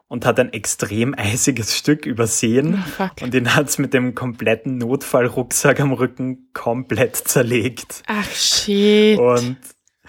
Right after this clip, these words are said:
Speaker 1: ja, also er schreibt dann, „Ich habe ihn natürlich erstmal richtig ausgelacht“,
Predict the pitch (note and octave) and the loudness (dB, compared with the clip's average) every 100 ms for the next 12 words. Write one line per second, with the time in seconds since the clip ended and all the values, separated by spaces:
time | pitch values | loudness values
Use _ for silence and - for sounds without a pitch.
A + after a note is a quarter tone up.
0 | - - _ _ _ _ _ _ - C3 | -20 -20 _ _ _ _ _ _ -4 0
1 | A#2+ A#2 C3 B2 B2+ B2 A#2 - B2+ B2+ | 0 2 2 2 2 0 0 2 0 2
2 | C3 C3+ D3 - C#3+ C3 C3 - - A#2 | 2 2 0 -2 -2 -2 -6 -6 -8 -8
3 | - G#2+ G2 A2 - A2+ F2 G#2+ - D3 | -6 -6 -6 -6 -8 -8 -6 -6 -2 0
4 | D3 B3 - - | 0 -2 -8 -20